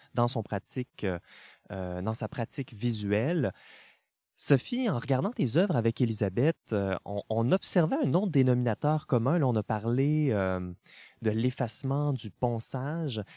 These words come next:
mais il y a aussi une dispara-, une disparition du caractère, euh, socio-, euh, spatio-temporel. Euh, n'est-ce, c'est, c'est, on, on, on voyait ça, Elisabeth, hein ?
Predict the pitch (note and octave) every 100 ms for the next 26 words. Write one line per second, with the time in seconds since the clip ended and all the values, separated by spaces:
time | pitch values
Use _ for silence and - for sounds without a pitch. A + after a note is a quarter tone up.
0 | - A#2 B2+ B2+ - D4 A3 C3 F#3 -
1 | D#3+ C3 B2+ B2+ B2 C3+ A3+ - F#3 B2
2 | - D#3 D#3+ F3+ - A2 - C#3+ A#2+ -
3 | - C#3+ D3+ F#2+ F#2+ - - - - F3
4 | - F#3 F#3 F#3 - B2 - G3 - A3
5 | A3 - F3 - C3 A#2 A#2+ B2 G2+ F#2
6 | _ _ _ - _ _ - G2+ G2 G#2
7 | C3+ - - - C3 G2+ - A#2 G#2+ G2+
8 | A#2+ A2 F2+ G#2 G#2 G#2 A2 B2 B2+ A#3+
9 | E3+ A2 F2+ - D3+